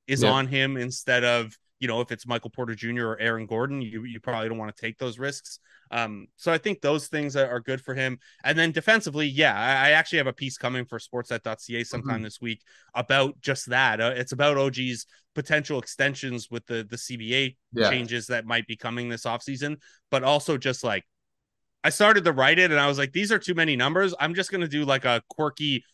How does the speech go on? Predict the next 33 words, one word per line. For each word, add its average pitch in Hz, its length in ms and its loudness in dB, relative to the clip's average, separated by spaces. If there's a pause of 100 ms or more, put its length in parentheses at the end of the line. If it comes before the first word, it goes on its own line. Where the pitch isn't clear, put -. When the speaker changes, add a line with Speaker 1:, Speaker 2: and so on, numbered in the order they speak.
(120)
Speaker 1:
bullet 147 400 -2
point. 135 380 0
Here's 156 260 0
all 156 160 6
the, 139 380 4
like, 131 160 -2 (560)
ridiculous 147 800 -2 (100)
O 143 140 2
G 135 140 0
Anunoby 131 420 0
defensive 127 460 -4
stats - 380 -4
right 110 160 -4
Speaker 2:
Yeah. 113 80 -2
Speaker 1:
now. 101 220 -4 (360)
Um, 107 440 -4
do 139 140 0
with 135 180 -4
them 131 140 -4
what 123 160 -4
you 117 80 -10
will." 135 360 2 (200)
But, 165 100 4
like, 151 160 4
he 185 160 -2
grades 170 400 4
out 165 220 6
as 143 320 6 (200)
the 147 100 2
second 175 460 2
most 175 240 0
versatile 143 480 -2
defender 131 600 0